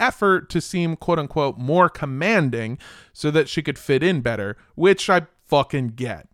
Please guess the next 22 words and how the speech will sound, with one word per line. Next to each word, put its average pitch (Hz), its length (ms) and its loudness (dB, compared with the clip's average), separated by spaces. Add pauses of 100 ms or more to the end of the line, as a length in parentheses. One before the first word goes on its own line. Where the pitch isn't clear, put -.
Not 160 460 0
the 156 140 4
more 147 220 2
commanding 143 520 -4
part 113 360 -6
necessarily, 120 680 -4
but, 123 300 -4
like, 131 260 -4
the 143 120 2
needing 160 520 0
to 151 160 -6
fit 135 320 -2
in. 113 220 -8
That 151 180 -2
shit - 260 -4
makes 143 240 -6
so 139 280 -4
much 131 200 -6
fucking 120 320 -8
sense 107 360 -14
to 101 100 -20
me. - 240 -20